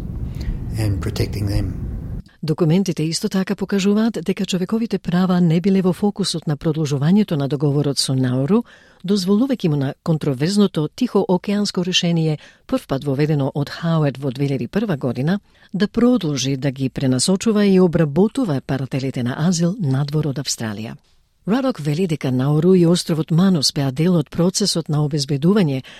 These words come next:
Speaker 2: дека оние кои имаа за цел да стигнат до Австралија нема да го сторат тоа.
Speaker 1: You need to be able to ensure that you manage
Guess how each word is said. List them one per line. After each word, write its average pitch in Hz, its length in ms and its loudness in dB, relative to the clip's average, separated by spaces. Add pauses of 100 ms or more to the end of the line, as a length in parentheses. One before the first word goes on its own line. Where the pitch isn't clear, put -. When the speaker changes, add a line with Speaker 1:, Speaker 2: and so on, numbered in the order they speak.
(140)
Speaker 2:
дека - 200 -6
оние 175 300 4
кои 135 280 -4
имаа 185 300 4
за 123 120 -4
цел 165 200 -2
да 151 120 -2
стигнат 190 400 2
до 135 120 0
Австралија 151 640 -2
нема 175 360 2
да 185 100 -2
го 196 100 -6
сторат 190 420 -4
тоа. 113 220 -8 (360)
Speaker 1:
You 120 160 4
need 107 260 2
to 113 100 -2
be 104 160 2
able 98 220 2
to - 140 -4
ensure 98 420 0
that 98 240 -2
you 98 100 0
manage 101 600 0